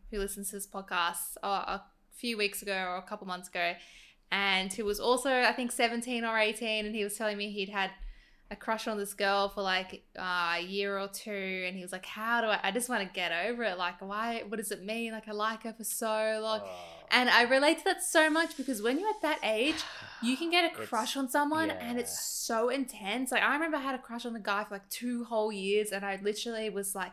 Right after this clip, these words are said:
Speaker 1: "We are soulmates." And then anyway,
Speaker 2: We've all been
Speaker 1: I
Speaker 2: there.
Speaker 1: met him
Speaker 2: Yeah,
Speaker 1: once,
Speaker 2: it's
Speaker 1: we
Speaker 2: rough.
Speaker 1: hung out, whatever, and then a year later I met him. I was like, "Oh my God, finally, here's my chance." He's probably been thinking about me this whole time. He had no idea who I was.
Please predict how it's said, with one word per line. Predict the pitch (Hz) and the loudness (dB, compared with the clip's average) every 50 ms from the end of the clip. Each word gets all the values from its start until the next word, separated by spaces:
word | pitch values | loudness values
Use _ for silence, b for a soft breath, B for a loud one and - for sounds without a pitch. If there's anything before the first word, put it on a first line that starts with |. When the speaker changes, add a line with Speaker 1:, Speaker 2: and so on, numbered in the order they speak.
| - - | -12 -12
Speaker 1:
"We | 190 196 214 226 | -10 -10 -10 -10
are | 214 180 165 165 165 170 175 - | -10 -12 -14 -14 -16 -16 -8 -4
soulmates." | - - - - - - 190 190 190 190 190 180 170 165 180 - - | 0 0 0 0 0 -2 -2 -2 -4 -4 -4 -4 -4 -4 -4 0 2
And | 214 220 | 2 4
then | 233 233 226 | 4 4 4
anyway, | - 220 240 254 247 226 202 175 175 190 185 B B B - | 4 4 2 2 2 4 4 4 4 0 -2 B B B -12
Speaker 2:
We've | 190 202 202 | -12 -4 4
all | 123 262 269 | 8 8 8
been | - - 226 214 | 8 6 4 10
Speaker 1:
I | 220 240 262 | 12 12 12
Speaker 2:
there. | 262 | 12
Speaker 1:
met | 269 294 294 294 | 10 8 8 8
him | 294 277 | 8 6
Speaker 2:
Yeah, | 262 | 6
Speaker 1:
once, | 277 285 285 277 254 | 8 8 8 6 6
Speaker 2:
it's | - - | 4 2
Speaker 1:
we | 285 294 | 4 6
Speaker 2:
rough. | 240 233 269 | 8 8 8
Speaker 1:
hung | 269 262 | 6 6
out, | 262 254 262 262 - | 4 6 6 6 4
whatever, | 220 247 254 254 254 247 | 4 4 4 6 6 8
and | 247 240 - 247 254 254 | 8 8 8 6 6 4
then | 254 247 | 2 2
a | 247 | 2
year | 220 254 269 262 | 2 4 4 6
later | 247 247 240 240 247 233 | 6 6 6 6 6 6
I | 226 220 | 4 4
met | 220 220 233 233 226 | 4 4 4 4 4
him. | 233 233 233 | 2 0 -2
I | 220 | -6
was | 220 - | -8 -10
like, | 208 - | -10 -8
"Oh | 214 | -6
my | 214 214 | -6 -2
God, | 202 214 214 208 - - - - | -2 -2 -2 -2 -6 -12 -4 0
finally, | 226 214 214 214 214 220 214 214 214 226 | 2 4 4 4 2 -2 -4 -4 -4 -4
here's | 226 220 208 | -6 -6 -6
my | 214 214 | -8 -8
chance." | 208 - - 247 226 220 214 214 208 | -8 -8 -6 -4 -2 -2 -2 -2 -4
He's | 226 220 - | -6 -8 -8
probably | - 226 214 220 208 | -8 -8 -6 -6 -6
been | 220 214 208 | -6 -6 -4
thinking | - 214 214 208 208 | -2 -2 -2 -2 -2
about | 202 202 208 | -2 -2 -2
me | 214 208 | -2 -2
this | 208 208 | -2 -2
whole | 226 220 220 | -2 -2 0
time. | - 240 262 | 0 -2 0
He | 294 | 0
had | 330 339 | 0 2
no | 381 415 | 2 2
idea | 427 415 415 403 | 4 4 4 4
who | 403 403 | 4 4
I | 392 | 2
was. | 392 415 403 359 247 190 175 - - | 4 4 6 6 6 4 2 -2 -6